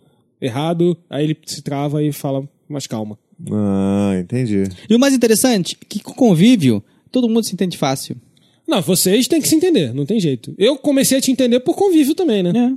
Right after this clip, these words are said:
Speaker 3: natural.
Speaker 1: É, por isso que eu sou tradutor.
Speaker 3: Daqui a pouco os ouvintes todos me entendem também, tá tudo de boa.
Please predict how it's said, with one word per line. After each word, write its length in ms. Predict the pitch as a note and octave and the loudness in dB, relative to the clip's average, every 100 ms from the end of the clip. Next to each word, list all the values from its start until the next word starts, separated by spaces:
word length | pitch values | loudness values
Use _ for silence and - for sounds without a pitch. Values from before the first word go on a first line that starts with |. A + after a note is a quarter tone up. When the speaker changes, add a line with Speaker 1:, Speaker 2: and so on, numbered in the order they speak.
| - | -4
Speaker 3:
natural. 400 | B3 B3 A#3+ G#3+ B3+ _ _ _ - | -4 -2 0 -2 -4 _ _ _ -16
Speaker 1:
É, 120 | F#3 C#4 | -16 -12
por 100 | - | -4
isso 120 | D#3+ - | -4 -2
que 60 | |
eu 20 | B3+ | -4
sou 160 | D4+ | -4
tradutor. 400 | D4+ C#4+ - F3+ - | -4 -4 -2 -4 -2
Speaker 3:
Daqui 160 | A3+ A#3 | -2 0
a 40 | |
pouco 160 | A#3+ A#3 | 0 2
os 40 | |
ouvintes 220 | A3 A3 - | 2 0 0
todos 180 | A3 G3+ | 0 0
me 80 | F3+ | 0
entendem 200 | F3+ D#3+ | -2 -2
também, 360 | C#3 D#3 G3 | -2 0 0
tá 100 | F3+ | -2
tudo 120 | E3 | -4
de 80 | C3+ | -4
boa. 440 | A2 D#3 F3 D#3+ | -2 0 2 0